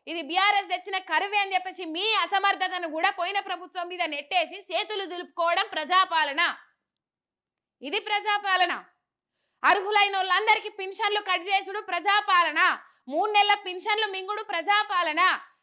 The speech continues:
ఇరవై ఐదు వందలు ఇత్తమని ప్రతి మహిళకు ఎగ్గొట్టడం ప్రజాపాలన. ఇలా ఒక్కొక్క మహిళకు, దాదాపు కోటిన్నర మహిళలకు, ఒక్కొక్క మహిళలకు తొమ్మిది నెలలు ఇంటూ రెండు వేల ఐదు వందలు వేసుకోండి, ఎన్నొస్తాయి?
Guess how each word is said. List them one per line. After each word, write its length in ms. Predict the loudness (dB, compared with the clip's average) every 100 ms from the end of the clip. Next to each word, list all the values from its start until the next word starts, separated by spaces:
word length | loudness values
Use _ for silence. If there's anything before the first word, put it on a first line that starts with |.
| _ _ _ _ _ -8
ఇరవై 360 | 2 6 6
ఐదు 80 | 4
వందలు 380 | 0 4 4 4
ఇత్తమని 420 | 0 2 2 0
ప్రతి 340 | -2 -2 -2
మహిళకు 420 | -2 0 2 2 2
ఎగ్గొట్టడం 640 | 0 4 2 2 0 0
ప్రజాపాలన. 880 | -2 2 2 4 2 0 2 2 2 -2 _ _ _ 0
ఇలా 280 | 4 4
ఒక్కొక్క 300 | 2 0 -2
మహిళకు, 580 | 0 0 2 2 2 -2
దాదాపు 440 | 2 2 2 -4 -6
కోటిన్నర 580 | 4 4 4 0 0
మహిళలకు, 920 | 2 0 4 4 4 -2 -6 -6 -14 _ 0
ఒక్కొక్క 360 | 0 0 -4 -4
మహిళలకు 540 | -4 0 0 0 -2
తొమ్మిది 380 | -6 -4 -4 -2
నెలలు 280 | -2 0 -4
ఇంటూ 320 | -8 -10 -6
రెండు 260 | -6 -2
వేల 200 | 0 2 0
ఐదు 160 | -4
వందలు 260 | -6 -2 0
వేసుకోండి, 600 | -2 -2 -2 0 -4 -6 _ _ _ _ _ _ _ _ _ _ _ _ _ _ _ _ -2
ఎన్నొస్తాయి? 640 | 2 2 2 2 2